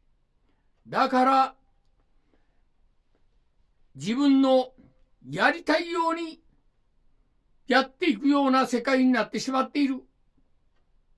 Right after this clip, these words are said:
だから、言うことは立派に聞こえても、やっていることはむちゃくちゃデタラメ。そうですね。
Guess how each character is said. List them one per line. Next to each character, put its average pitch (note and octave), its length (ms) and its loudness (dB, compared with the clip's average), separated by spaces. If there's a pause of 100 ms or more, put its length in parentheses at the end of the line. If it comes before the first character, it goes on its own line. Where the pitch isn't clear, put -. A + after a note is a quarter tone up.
(600)
だ G3+ 220 -2
か C4+ 160 0
ら、 C4+ 300 2 (1000)
言 D#4 300 -4
う - 20 -4
こ A#3+ 120 -2
と A3 140 0
は B3 300 4 (1160)
立 B3 320 -6
派 C4 200 2
に G3+ 80 -6
聞 - 120 -20
こ C4+ 160 -2
え A3 60 -6
て G#3 120 -2
も、 - 280 -8 (600)
や G#3+ 200 2
っ - 120 -4
て D4 200 -4
い D4 40 -2
る D4 140 -8
こ B3 100 -8
と C4+ 120 -6
は C#4+ 280 0 (1040)
む G#3+ 200 -8
ち B3+ 120 -4
ゃ B3+ 140 0
く A#3 80 -14
ち - 100 -10
ゃ D4 100 0
デ E3 260 -12
タ G#3+ 140 2
ラ A#3+ 140 0
メ。 C#4 260 -4 (1080)
そ E3+ 180 -10
う - 20 -10
で C#3 80 -10
す A#2 100 -12
ね。 A#3 300 -6